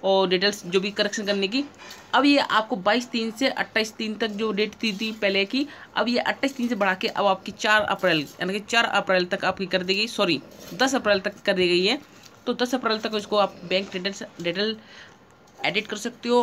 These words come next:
और modify कर सकते हो। इसके बाद आपका fees refund हो जाएगा। ठीक है, फिर उन्होंने यहाँ पर सीधे तौर पर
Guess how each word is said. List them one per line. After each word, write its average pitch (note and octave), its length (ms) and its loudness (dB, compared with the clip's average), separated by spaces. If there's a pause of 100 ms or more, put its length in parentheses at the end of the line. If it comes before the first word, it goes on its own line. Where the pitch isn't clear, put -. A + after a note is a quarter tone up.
(140)
और F#3+ 200 0
modify F#3 300 -2
कर A3+ 120 -4
सकते - 320 -6
हो। B3+ 180 2 (400)
इसके A#3 220 -6
बाद G3 300 0
आपका F#3+ 240 0
fees G3 340 -6
refund F3+ 340 -2 (220)
हो F#3 80 4
जाएगा। C#3+ 360 0 (320)
ठीक B3 100 -6
है, D4+ 100 0 (460)
फिर C4 160 2
उन्होंने C4 280 4
यहाँ A#3+ 120 4
पर B3 120 -4
सीधे A3+ 180 -4
तौर A#3 140 -2
पर A#3+ 100 0